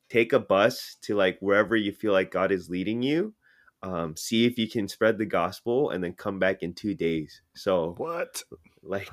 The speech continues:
Speaker 1: <laughs> dude, like, none of us knew the language. <laughs> Like, we don't know, <laughs> like, what's going on. But, um,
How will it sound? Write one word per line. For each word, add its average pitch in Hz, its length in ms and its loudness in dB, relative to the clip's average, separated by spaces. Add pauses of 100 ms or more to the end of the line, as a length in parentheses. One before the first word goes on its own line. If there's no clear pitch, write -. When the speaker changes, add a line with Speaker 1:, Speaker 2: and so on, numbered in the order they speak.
(100)
Speaker 1:
<laughs> - 140 4
dude, 127 360 2
like, 98 140 2 (500)
none 196 340 12
of 202 160 6
us 247 180 8
knew 196 140 8
the 175 140 12
language. 151 760 8
<laughs> - 60 -20 (160)
Like, 160 260 4 (280)
we 160 100 2
don't 196 280 12
know, 180 400 10
<laughs> - 40 -8
like, - 400 4 (220)
what's 139 420 10
going 156 340 10
on. 120 440 8 (440)
But, 110 240 8
um, 98 540 2